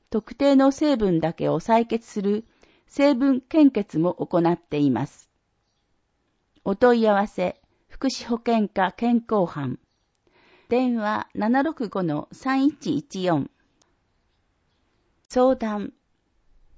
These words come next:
令和元年度、オストメイト無料医療講習相談会。公益社団法人、日本オストミー協会新潟県支部による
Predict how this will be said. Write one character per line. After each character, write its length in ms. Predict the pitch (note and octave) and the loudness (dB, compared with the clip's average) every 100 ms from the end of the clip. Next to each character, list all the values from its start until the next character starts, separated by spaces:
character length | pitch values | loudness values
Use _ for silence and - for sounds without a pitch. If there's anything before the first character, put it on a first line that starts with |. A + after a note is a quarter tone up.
| - - - | -20 -20 -8
令 280 | - C4+ A3 | 0 2 2
和 140 | D#3+ | 0
元 300 | F3 G#3+ G#3+ | -2 -2 -2
年 280 | G#3+ F3 C#3 | -4 -4 -4
度、 260 | C#3 C3+ _ _ - | -6 -8 _ _ -10
オ 80 | F3 | -10
ス 100 | - | -4
ト 180 | B3 | -2
メ 180 | B3 A#3+ | 0 -2
イ 60 | F#3 | -4
ト 380 | - C#3 - - | -8 -6 -6 -10
無 140 | F3+ | -8
料 320 | G3 A#3+ A#3 A3 | -2 2 2 0
医 120 | F3+ | -2
療 340 | G#3+ A#3 A#3 | 0 2 0
講 240 | - G#3+ E3+ | -2 -2 -2
習 380 | - D3 C3+ - _ | -4 -8 -6 -8 _
相 300 | - B3 A#3+ | -6 0 2
談 260 | A#3+ G3+ D3+ | 2 0 -4
会。 340 | - C3+ D#3+ _ _ _ _ _ _ _ _ _ _ _ _ _ _ | -10 -12 -14 _ _ _ _ _ _ _ _ _ _ _ _ _ _
公 260 | - C4 B3 | 0 4 4
益 220 | A#3+ A#3+ | 2 -2
社 200 | - A#3+ | -4 -2
団 240 | A3 C4 A#3 | 0 0 -2
法 260 | B3 G3+ | -2 -2
人、 400 | D#3 C#3 C3+ D3 - _ _ - | -2 -6 -8 -10 -16 _ _ -12
日 80 | G3+ | -6
本 300 | A#3+ G#3+ F#3+ | -4 -4 -4
オ 100 | F3+ | -8
ス 120 | F3+ | -8
ト 180 | - C4 | -2 -2
ミ 220 | B3 B3 | 0 -6
ー 40 | A#3 | -4
協 240 | B3 G#3+ | -4 -4
会 320 | - D3+ D3 - | -4 -6 -6 -6
新 200 | A3+ B3+ | -6 -2
潟 260 | C4+ C4 | -4 -4
県 220 | B3+ B3 | -6 -6
支 200 | A#3+ B3+ | -6 -6
部 100 | G#3+ | -4
に 140 | F#3 D3+ | -2 0
よ 160 | D3+ | -2
る 240 | C3+ C3 | -4 -8